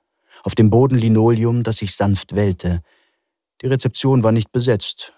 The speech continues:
Amalia drückte die Klingel. Sie warteten.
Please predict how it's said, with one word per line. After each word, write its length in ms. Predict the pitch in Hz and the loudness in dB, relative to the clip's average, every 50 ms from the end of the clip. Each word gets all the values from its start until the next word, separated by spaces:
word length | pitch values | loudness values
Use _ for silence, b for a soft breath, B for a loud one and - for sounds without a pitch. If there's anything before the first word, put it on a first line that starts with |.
| _ | _
Amalia 540 | - 110 107 110 107 104 104 101 107 104 107 | -2 0 2 2 4 2 2 2 0 0 0
drückte 360 | 101 - 101 104 95 - 101 | -2 -2 -2 -2 -2 -2 -4
die 120 | 90 113 101 | -4 -4 -6
Klingel. 380 | - - 98 90 87 82 71 - _ _ _ _ _ _ _ _ _ _ _ _ _ _ _ _ _ _ _ _ _ _ - | -6 -4 -4 -2 -2 -4 -6 -8 _ _ _ _ _ _ _ _ _ _ _ _ _ _ _ _ _ _ _ _ _ _ -10
Sie 200 | - 95 104 92 | -6 -4 -4 -2
warteten. 460 | 92 90 87 80 - _ - - - | -4 -4 -6 -8 -14 _ -20 -20 -20